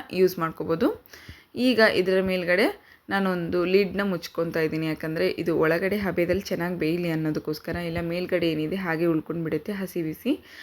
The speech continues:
ಹಾಗಾಗಿ ಮೇಲ್ಗಡೆ ಲಿಡ್‌ನ ಕ್ಲೋಸ್ ಮಾಡ್ಕೊತಾ ಇದ್ದೀನಿ. ಈಗ ನೋಡಿ, ಆಗಿದೆಯೋ ಇಲ್ಲೋ ಅಂತ ಒಂದು ಸತಿ ಕನ್ಫರ್ಮ್ ಮಾಡ್ಕೊಳ್ಳಿ. ಈಗ ಹೊಂಬಣ್ಣದ ಕಲರ್ ಬರಬೇಕು, ಅಂದರೆ,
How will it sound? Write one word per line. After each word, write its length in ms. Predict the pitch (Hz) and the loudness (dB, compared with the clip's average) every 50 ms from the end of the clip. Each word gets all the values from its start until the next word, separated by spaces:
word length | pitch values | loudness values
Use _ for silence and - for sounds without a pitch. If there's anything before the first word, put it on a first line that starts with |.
| - - - | -20 -16 -8
ಹಾಗಾಗಿ 420 | - 208 202 190 190 185 185 208 | -4 -2 0 2 2 2 2 2
ಮೇಲ್ಗಡೆ 440 | 220 202 185 175 170 170 175 170 175 | 0 0 0 -2 -2 -2 -2 0 0
ಲಿಡ್‌ನ 300 | 170 165 170 165 185 190 214 262 311 - - - - - - - | 0 0 0 -2 -2 -2 0 0 -2 -2 -6 -20 -20 -20 -16 -4
ಕ್ಲೋಸ್ 260 | - 202 196 208 208 | 0 2 2 2 2
ಮಾಡ್ಕೊತಾ 440 | 196 175 165 - - 170 170 165 165 | -2 -4 -4 -4 -6 -8 -8 -6 -4
ಇದ್ದೀನಿ. 360 | 160 151 160 165 180 202 220 254 302 - - - - - - _ - | -4 -4 -4 -4 -4 -2 -4 -4 -4 -8 -12 -20 -20 -20 -20 _ -6
ಈಗ 160 | 208 220 214 214 | -2 0 0 2
ನೋಡಿ, 260 | 202 196 185 185 208 202 | 2 2 4 4 4 6
ಆಗಿದೆಯೋ 480 | 185 175 180 185 185 208 214 208 202 196 | 4 4 2 2 2 2 2 2 2 2
ಇಲ್ಲೋ 240 | 190 180 170 170 170 | 2 0 0 0 -2
ಅಂತ 180 | 170 165 - | -2 -2 -4
ಒಂದು 200 | 190 196 190 175 | -4 -6 -6 -6
ಸತಿ 220 | - - 185 - 240 302 311 - - - - _ - | -8 -8 -2 0 0 0 0 -2 -8 -20 -20 _ -6
ಕನ್ಫರ್ಮ್ 400 | 208 185 190 190 208 196 190 185 | -4 -4 -2 -2 -2 0 0 0
ಮಾಡ್ಕೊಳ್ಳಿ. 380 | 175 160 165 - 170 180 202 208 202 | -2 -2 -4 -2 -2 0 0 0 0
ಈಗ 200 | 190 190 185 190 | 0 -2 0 0
ಹೊಂಬಣ್ಣದ 640 | 190 202 202 208 185 190 202 214 220 220 214 202 202 208 | -2 -2 -2 -2 -2 -2 0 2 2 2 2 2 0 -2
ಕಲರ್ 340 | - - 165 165 170 175 | -2 -2 -2 0 0 0
ಬರಬೇಕು, 360 | 170 170 156 151 160 156 - 151 | 0 0 0 0 0 -2 -2 -2
ಅಂದರೆ, 220 | 156 170 170 | -2 0 0